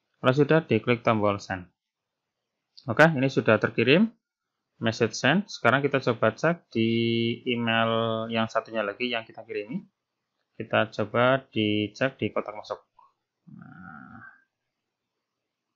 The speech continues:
Nah, seperti ini ya. Ini sudah muncul di kotak masuknya. Kita coba buka. Nah, seperti ini ya. Di sini silakan diklik tombol tampilkan gambar. Nah,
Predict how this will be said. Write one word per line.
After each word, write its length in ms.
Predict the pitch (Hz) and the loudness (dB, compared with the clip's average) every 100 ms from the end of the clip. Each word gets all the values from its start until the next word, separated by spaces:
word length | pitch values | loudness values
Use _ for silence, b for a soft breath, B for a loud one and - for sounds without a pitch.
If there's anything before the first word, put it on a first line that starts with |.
| _ - | _ -12
Nah, 80 | 101 - | -12 -10
seperti 320 | 107 107 120 | -6 -2 2
ini 40 | 113 | 2
ya. 80 | |
Ini 140 | 127 117 | 0 -2
sudah 180 | 117 107 | -2 -2
muncul 380 | 107 127 170 220 - | -2 2 2 0 -6
di 220 | 110 104 | -4 -4
kotak 240 | 107 - | -4 -8
masuknya. 560 | 107 110 - 127 202 - _ _ _ _ _ - | -12 -14 -10 -4 -4 -6 _ _ _ _ _ -12
Kita 140 | 117 - | -10 -6
coba 120 | 110 | -6
buka. 300 | 101 104 131 190 - _ _ _ _ _ _ _ _ _ _ _ - | -6 -2 0 0 -2 _ _ _ _ _ _ _ _ _ _ _ -14
Nah, 360 | 120 107 104 101 | -6 -2 -2 -2
seperti 320 | - - 113 | -8 -6 -2
ini 60 | 110 | 2
ya. 140 | 131 170 _ _ _ _ _ _ | 0 0 _ _ _ _ _ _
Di 160 | - | -14
sini 640 | - 113 107 113 131 135 135 | -8 -4 -4 -2 -2 -2 -4
silakan 480 | - 117 110 135 123 | -4 -2 -2 -2 -4
diklik 480 | 104 - 120 120 | -8 -6 -8 -6
tombol 880 | - 110 104 104 110 110 110 110 113 | -4 -2 -2 -2 0 0 0 -2 -6
tampilkan 720 | 117 107 107 107 - 107 107 | -8 -10 -10 -12 -6 -6 -6
gambar. 340 | 107 98 98 92 - _ _ _ _ _ _ _ _ _ _ _ _ _ | -20 -12 -8 -8 -10 _ _ _ _ _ _ _ _ _ _ _ _ _
Nah, 100 | 78 | -20